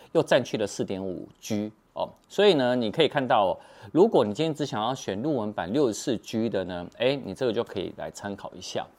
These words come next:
说到这个，其实我们这边就有一个只用六十四G的，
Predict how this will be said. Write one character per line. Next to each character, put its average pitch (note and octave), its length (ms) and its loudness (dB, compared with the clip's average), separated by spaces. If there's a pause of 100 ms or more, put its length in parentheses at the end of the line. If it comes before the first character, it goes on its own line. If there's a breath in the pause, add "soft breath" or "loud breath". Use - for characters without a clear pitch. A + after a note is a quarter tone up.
(600 loud breath)
说 E3 180 4
到 E3+ 60 8
这 E3+ 100 4
个， B2+ 180 6
其 E3 180 0
实 E3 120 6
我 A#2 240 2
们 G#2 160 -2
这 C#3 120 0
边 C#3 180 0
就 D3 100 -2
有 F2+ 200 0
一 F#2 60 -2
个 C2+ 280 -4 (840)
只 G2+ 180 -4
用 B2 180 0
六 C#3+ 140 2
十 G#2 60 -2
四 G#2+ 220 -4
G F#2+ 220 -6
的， E2+ 180 -6